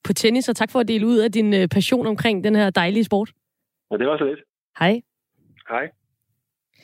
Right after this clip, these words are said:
Speaker 1: Nå, Simon, det var ret tydeligt at høre, at, øh, at, øh, Anders, han var helt med på, at det her, det var super bøvlet og svært at sætte sig ind i, men han synes også, det var mega skønt. Og, og det, det må jeg jo til dels også give ham ret i. Altså, det gør jo også, det giver jo en sport en,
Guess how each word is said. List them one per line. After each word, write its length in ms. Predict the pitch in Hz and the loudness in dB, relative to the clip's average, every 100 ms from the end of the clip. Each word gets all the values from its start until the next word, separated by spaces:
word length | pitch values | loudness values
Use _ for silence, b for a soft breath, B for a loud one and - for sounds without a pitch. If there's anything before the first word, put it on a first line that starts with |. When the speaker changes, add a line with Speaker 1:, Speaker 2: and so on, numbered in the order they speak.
| b b b b b _ _ | b b b b b _ _
Speaker 1:
Nå, 140 | 160 180 | -4 -2
Simon, 300 | - 208 196 | -2 -2 0
det 120 | 214 | 2
var 260 | 226 208 180 | 2 0 -2
ret 120 | 214 | -4
tydeligt 280 | 262 240 233 | -2 0 2
at 60 | |
høre, 240 | 226 226 214 | 2 2 -2
at, 180 | 196 | -2
øh, 440 | 208 196 185 180 170 | 0 0 0 0 -2
at, 160 | 175 | -2
øh, 200 | 190 170 | -2 0
Anders, 200 | 196 262 | 0 0
han 120 | 254 254 | 0 0
var 280 | 226 202 | 0 0
helt 320 | 175 160 302 269 | -2 -2 -2 2
med 140 | 254 | 0
på, 200 | - 262 | 2 0
at 200 | - - | -2 -2
det 80 | 226 | 0
her, 80 | 214 | 0
det 120 | 208 | 0
var 100 | 190 | -2
super 460 | - - 330 294 | -2 -2 -2 -2
bøvlet 420 | 233 220 233 262 214 | 0 2 2 2 0
og 80 | |
svært 240 | 208 226 214 | 0 0 0
at 60 | |
sætte 160 | 226 220 | -2 -2
sig 60 | 226 | 0
ind 80 | |
i, 80 | 226 | 0
men 200 | 196 196 | 2 2
han 100 | 180 | 2
synes 240 | 190 226 202 | 2 0 0
også, 200 | 180 - | -2 -4
det 80 | 175 | -6
var 220 | 165 - _ _ _ | -6 -10 _ _ _
mega 380 | - 214 180 196 | -2 0 0 -2
skønt. 380 | 165 185 165 - _ _ _ _ _ | -2 -4 -6 -12 _ _ _ _ _
Og, 180 | 208 202 | 0 0
og 160 | - 202 | 0 0
det, 220 | 247 - | 0 2
det 120 | 254 | 0
må 80 | 247 | 2
jeg 120 | 240 | 2
jo 80 | 226 | 2
til 160 | 220 262 | 2 0
dels 200 | 240 247 | 0 -2
også 140 | 220 | 0
give 100 | 247 | 2
ham 100 | 240 | 0
ret 180 | 196 202 | -2 -4
i. 100 | 240 | -2
Altså, 200 | 196 190 | -2 -2
det 220 | 226 - | -4 -2
gør 160 | 233 240 | -2 0
jo 100 | 262 | 0
også, 180 | 240 - | -2 -6
det 120 | 208 | -4
giver 140 | 240 | 0
jo 120 | 262 | 2
en 200 | 269 240 | 2 2
sport 340 | - - 214 254 | -4 -2 -2 0
en, 240 | 247 226 | -2 -4